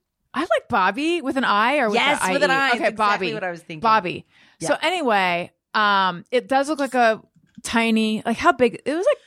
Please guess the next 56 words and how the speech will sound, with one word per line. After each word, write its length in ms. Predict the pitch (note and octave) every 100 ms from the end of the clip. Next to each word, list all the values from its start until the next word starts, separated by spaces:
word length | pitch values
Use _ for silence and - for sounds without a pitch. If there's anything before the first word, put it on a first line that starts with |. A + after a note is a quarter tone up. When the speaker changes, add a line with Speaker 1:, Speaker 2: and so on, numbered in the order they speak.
| _
Speaker 1:
quarter 320 | - C#4 C#4+
sized. 720 | G3+ - A#2+ G#2 - - - F3
Speaker 2:
Bigger 220 | G#3+ F#3
than 140 | D#3
that, 180 | C#3+ C3+
I'd 160 | C3+ -
say. 120 | F3
Speaker 1:
Really? 380 | F#3+ A3+ D#4+ E4
Speaker 2:
I'd 220 | A#3 C#4
say 300 | - D4+ C#4+
it's 180 | A#3+ -
like, 300 | G#3 F3+ - G3
um, 460 | F3+ E3 D3+ D3 -
Speaker 1:
Susan 300 | - D4+ B3+
B. 160 | A3+ G#3+
Anthony 280 | F#3+ G#3 C4+
dollar 300 | D4+ D4 D#4+
size? 420 | - D#4+ E4+ F#4+
<laughs> 100 | - - B4+ A#4+ - - - - - - - -
Speaker 2:
I 160 | A#3+
have 300 | E4 D#4+ E4
two 180 | - G#3
of 120 | B3+
those. 420 | A#3+ A#3+ B3 C4 -
Speaker 1:
You 80 |
do? 340 | A#3+ G#3 G3+ C#4
Speaker 2:
And 120 | B3+
I 80 | B3
can't 280 | - C4 B3
Speaker 1:
Definitely 400 | A#3+ A#3 A3+ G3
Speaker 2:
get 20 |
the 60 | A#3+
Speaker 1:
hang 120 | F3+
Speaker 2:
fuck 80 | F3
Speaker 1:
on. 80 | D#3+
Speaker 2:
rid 120 | G#3
of 140 | G3+
Speaker 1:
<laughs> 0 |
Speaker 2:
'em 460 | F3 - A#3+ B3+ A#3+ G#3+
because 240 | G#3+ A#3+
I 100 | B3
just 360 | B3 A3+ C#4 -
want, 200 | B3+ B3+ -
I, 120 | F#3
'cause 180 | G#3 A3+
if 80 | G#3+
you 60 |
take 200 | G#3 C4+
'em 60 | B3+
to 60 | A#3
the 80 |
chain 460 | F3+ - G#3 A3+ A3+
pla-, 280 | A#3 A#3 A#3 -
like, 140 | F#3+
change 340 | - G#3+ A3+
place 380 | - B3 B3 -